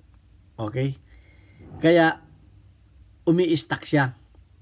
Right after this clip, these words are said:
Okay? Pag ano siya, umi-stuck siya. Dahil nagkameron nga siya ng,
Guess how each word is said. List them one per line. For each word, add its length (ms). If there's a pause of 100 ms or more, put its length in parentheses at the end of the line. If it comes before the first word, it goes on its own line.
(640)
Okay? 240
Pag 400
ano 240
siya, 320 (1040)
umi-stuck 560
siya. 320 (1080)
Dahil 560
nagkameron 720
nga 160
siya 160
ng, 400